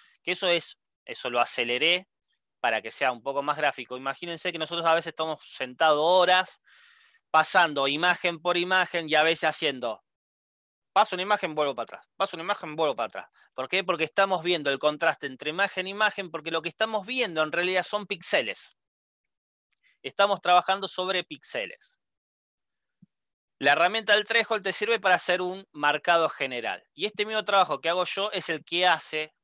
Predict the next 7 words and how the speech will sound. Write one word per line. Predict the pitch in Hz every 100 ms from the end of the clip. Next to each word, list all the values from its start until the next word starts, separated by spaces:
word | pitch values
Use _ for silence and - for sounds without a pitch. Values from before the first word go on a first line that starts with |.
| _
cualquier | 110 107 151 151
paleontólogo | 147 147 151 160 160 160 156
que | 135
trabaje | 139 135 139 - - 156 - _ _ _
con | - 143 147
tomografías | 156 131 127 120 - 139 -
computadas. | 120 110 107 95 85 - - -